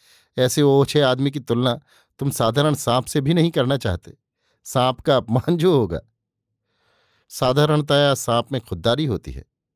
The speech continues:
उसे मारने दौड़ो तो फुंकारता है, फन उठाता है, काटने भी दौड़ता है। शर्मा जी ने जिस तरह सीमा वैयर का चित्रण किया, वेणुकाका खूब हंसे, फिर बोले, "मंदिर के लिए कमली ने जो चंदा दिया है,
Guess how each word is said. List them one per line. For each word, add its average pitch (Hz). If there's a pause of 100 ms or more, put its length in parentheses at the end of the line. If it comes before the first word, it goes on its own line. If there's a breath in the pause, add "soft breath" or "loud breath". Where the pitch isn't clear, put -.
उसे 107
मारने 117
दौड़ो 120
तो 131
फुंकारता 117
है, 135 (280)
फन 113
उठाता 98
है, 67 (400)
काटने 104
भी 120
दौड़ता 98
है। 60 (1080 soft breath)
शर्मा 170
जी 185
ने 180
जिस 156
तरह 165
सीमा 156
वैयर 147
का 127
चित्रण 143
किया, 98 (440)
वेणुकाका 139
खूब 165
हंसे, 156
फिर 147
बोले, 120 (720)
"मंदिर 127
के 147
लिए 151
कमली 143
ने 151
जो 143
चंदा 131
दिया 127
है, 131